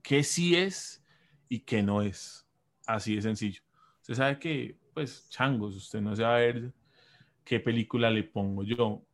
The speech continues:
sobre todo las de terror. Ahorita, pues, hay muchas películas como, ah, no, las de terror. Pues, las de terror, uno abre puertas, uno abre muchas cosas que ahí pueden ir ingresando ciertos temas que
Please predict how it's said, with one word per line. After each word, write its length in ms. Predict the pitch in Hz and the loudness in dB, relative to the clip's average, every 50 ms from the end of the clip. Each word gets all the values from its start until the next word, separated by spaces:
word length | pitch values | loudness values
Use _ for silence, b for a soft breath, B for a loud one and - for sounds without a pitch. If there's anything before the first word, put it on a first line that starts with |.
| - 135 135 131 | -12 -10 -8 -2
sobre 280 | 127 127 127 127 127 | 4 6 6 6 6
todo 120 | 120 135 135 | 4 4 4
las 160 | 156 170 160 | 4 4 2
de 80 | 160 | 0
terror. 320 | 151 - 117 - 165 147 117 | 0 0 0 2 2 2 2
Ahorita, 400 | 107 104 104 98 - 123 127 131 | 2 0 -2 -2 0 0 0 0
pues, 340 | 135 113 98 - - - _ - | -2 -4 -6 -8 -14 -18 _ -10
hay 180 | - 110 104 | -6 -4 -2
muchas 380 | 101 110 113 117 110 - 123 117 | 0 0 0 0 0 -2 -6 -4
películas 420 | - 120 107 - - 113 117 113 | -4 -4 -4 -4 -6 -8 -8 -8
como, 240 | - - 110 101 101 | -8 -8 -8 -6 -6
ah, 220 | 123 131 123 120 117 | -6 -6 -6 -4 -4
no, 160 | 113 117 120 | -4 -4 -4
las 160 | 113 101 - | -6 -8 -10
de 60 | - | -14
terror. 300 | - - - 127 135 147 B B B B B B B | -20 -18 -16 -14 -14 -14 B B B B B B B
Pues, 240 | - 202 185 - - | 0 0 0 0 -2
las 200 | 151 139 131 123 | 2 2 4 4
de 100 | 123 123 | 4 2
terror, 640 | 120 - 123 117 117 117 117 117 117 117 117 107 - | 4 4 4 6 8 8 8 8 8 6 2 0 -4
uno 240 | - 131 127 123 120 | 0 2 4 6 8
abre 180 | 117 117 113 113 | 8 6 6 2
puertas, 1080 | - - - 117 117 113 113 110 107 107 104 - _ - 107 101 101 101 101 98 92 | -2 0 2 4 4 4 4 4 2 0 0 -2 _ -4 -2 0 0 0 -2 -4 -2
uno 180 | 104 101 101 98 | -2 -2 -2 0
abre 320 | 101 101 98 98 101 101 | -2 -2 -2 -4 -4 -2
muchas 460 | 101 101 104 107 104 101 - 107 104 - | 0 0 2 0 0 -2 -4 -10 -12 -10
cosas 300 | - 113 104 101 101 98 | -8 -8 -8 -8 -8 -12
que 280 | _ - 110 104 98 b b b b b | _ -10 -10 -10 -10 b b b b b
ahí 200 | b 104 110 117 | b -6 -6 -6
pueden 280 | 113 - 110 107 107 110 | -4 -2 0 2 4 4
ir 100 | 104 101 | 4 2
ingresando 720 | 101 101 101 101 101 95 98 98 92 90 92 101 98 95 98 - | 2 0 -2 -4 -4 -4 -2 -4 -4 -2 -4 -4 -4 -4 -8 -10
ciertos 560 | - - 113 101 - _ - 101 - - - | -6 -4 -4 -4 -4 _ -14 -14 -12 -10 -2
temas 480 | - 117 117 117 113 110 107 104 - | 0 2 2 2 2 2 0 -2 -6
que 320 | - - 110 101 101 98 | -8 -6 -4 -4 -4 -4